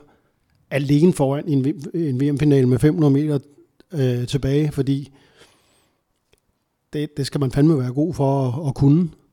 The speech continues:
Men igen, øh, så kan man sige, hvis det var det, der var,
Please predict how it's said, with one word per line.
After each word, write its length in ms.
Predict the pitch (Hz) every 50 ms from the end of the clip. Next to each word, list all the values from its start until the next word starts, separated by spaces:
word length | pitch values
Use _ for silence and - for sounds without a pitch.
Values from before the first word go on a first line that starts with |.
| _ _ _ _ -
Men 360 | 143 139 139 131 123 117 - - _ _ _ _ _ _ _ _ _ _ _ _ _ _ _ _ _ _ _ _ _ _ _ _ _ _ _ _ _ _ _ _ _ _
igen, 440 | - 147 117 143 143 156 175 185 185 - - _ _ _ _ _ - 185
øh, 420 | 143 139 131 131 127 123 123 123 117 - _ _ _ _ _ _ _ _ _ _ _ _ _ _ _ _ _ _
så 120 | - - 151
kan 100 | 165 165
man 120 | 160 139
sige, 180 | - 143 156 147
hvis 140 | 139 117 -
det 120 | 151 135
var 60 | 131
det, 140 | 127 156 170
der 60 | 196
var, 420 | 202 190 165 143 131 127 - -